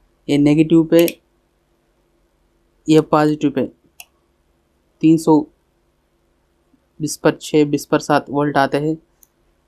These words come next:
Next इसका फ़िफ़्टीन वोल्ट आते हैं नहीं, फ़िफ़्टीन आ, ये five volt आते हैं, फ़िफ़्टीन भी आते हैं। इसके voltage पूरे ठीक आते हैं,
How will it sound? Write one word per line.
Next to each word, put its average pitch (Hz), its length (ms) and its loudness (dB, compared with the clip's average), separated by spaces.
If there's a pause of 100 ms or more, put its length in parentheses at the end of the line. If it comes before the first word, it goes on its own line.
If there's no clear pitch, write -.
Next - 360 -8 (760)
इसका 135 380 0 (280)
फ़िफ़्टीन 175 420 0
वोल्ट 156 220 4 (260)
आते 147 260 0
हैं 151 120 2
नहीं, 143 180 -2 (960)
फ़िफ़्टीन 156 340 0
आ, 151 120 0 (1900)
ये 165 100 -4
five 151 320 2
volt 151 220 4
आते 147 240 0
हैं, 156 200 -2 (2000)
फ़िफ़्टीन 175 540 0
भी 165 80 6
आते 151 240 4
हैं। - 1080 -6 (100)
इसके - 240 -2
voltage 160 440 4
पूरे 165 200 2
ठीक 165 300 0
आते 151 240 0
हैं, 170 160 0